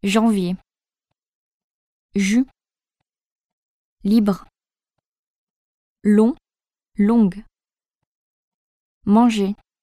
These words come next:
Match. Musculation. Nager.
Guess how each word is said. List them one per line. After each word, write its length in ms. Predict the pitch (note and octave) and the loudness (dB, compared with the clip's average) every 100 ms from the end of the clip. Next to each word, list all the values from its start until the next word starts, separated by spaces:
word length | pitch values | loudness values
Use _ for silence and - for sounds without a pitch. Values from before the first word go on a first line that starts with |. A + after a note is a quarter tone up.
| _ _ _ _ _ _ _ _ _ _ _ _ - | _ _ _ _ _ _ _ _ _ _ _ _ -4
Match. 580 | G3+ G#3+ - - - - _ _ _ _ _ _ _ _ _ _ _ _ _ _ _ - | -2 -2 -4 -12 -14 -18 _ _ _ _ _ _ _ _ _ _ _ _ _ _ _ -2
Musculation. 760 | A3+ - C4 A#3 A3 - F#3 - _ _ _ _ _ _ _ _ _ _ _ _ _ _ - | -2 -2 -4 -4 -4 -6 -8 -8 _ _ _ _ _ _ _ _ _ _ _ _ _ _ -2
Nager. 500 | G3+ G#3+ G#3 F#3 | 0 2 0 -4